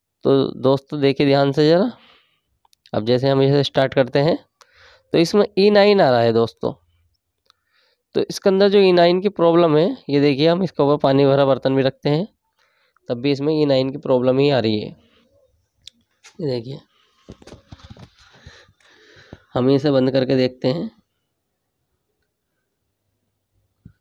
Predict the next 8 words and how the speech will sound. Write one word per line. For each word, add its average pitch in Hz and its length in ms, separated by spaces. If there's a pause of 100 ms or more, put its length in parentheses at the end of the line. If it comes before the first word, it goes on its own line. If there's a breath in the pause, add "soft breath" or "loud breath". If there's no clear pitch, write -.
(180)
तो 131 60
चलिए 143 340
दोस्तों, 156 380 (1500 soft breath)
वीडियो 131 260
को 143 100
शुरू 139 220
करते 139 280
हैं। 185 220